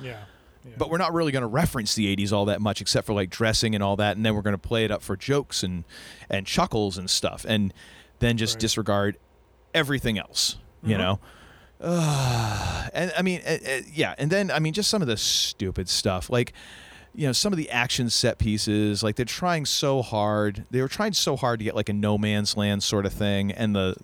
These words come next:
Speaker 2: the, the thing in Egypt where they're on the trucks and all that.
Speaker 1: Yeah.
Speaker 2: Not really good. And then, of course, like,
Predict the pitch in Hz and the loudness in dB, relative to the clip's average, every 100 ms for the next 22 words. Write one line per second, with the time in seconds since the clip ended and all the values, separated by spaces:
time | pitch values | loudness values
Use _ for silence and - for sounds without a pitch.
0 | - 98 90 107 101 151 143 113 123 113 | -8 -4 -4 -6 -2 0 0 0 -2 0
1 | 113 107 98 92 107 92 - 143 127 127 | 0 2 2 2 0 -2 -4 0 0 0
2 | - 110 104 101 101 101 98 - 117 110 | -4 0 2 2 2 2 0 -4 -8 -8
3 | 104 - - - - - _ - 208 262 | -10 -14 -20 -20 -20 -20 _ -14 -8 -2
4 | 262 - 131 135 123 107 117 117 113 117 | 0 0 0 2 2 0 0 2 2 0
5 | 120 156 160 - 160 143 131 | -2 -2 -2 2 2 2 -2